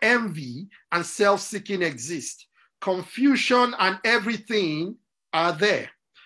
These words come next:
But the wisdom that is from above is first pure, then peaceable, gentle,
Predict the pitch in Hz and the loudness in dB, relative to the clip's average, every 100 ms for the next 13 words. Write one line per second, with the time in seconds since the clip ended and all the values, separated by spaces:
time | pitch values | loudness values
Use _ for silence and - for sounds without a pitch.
0 | _ - 139 214 214 247 277 277 269 262 | _ 0 4 4 4 4 4 6 4 4
1 | 233 226 208 - 208 196 165 165 117 - | 2 0 -2 -2 2 2 2 2 0 -6
2 | - _ _ _ 185 - - 214 180 - | -20 _ _ _ -8 -8 -4 0 0 -2
3 | - 190 151 110 _ _ _ _ _ _ | -10 -4 -4 -4 _ _ _ _ _ _
4 | 131 196 196 - - 247 - 180 127 85 | -2 0 0 -6 -6 -6 -2 -4 -6 -14
5 | _ _ _ _ _ 120 110 240 262 - | _ _ _ _ _ -12 -2 0 0 -4
6 | 151 120 - | -12 -14 -18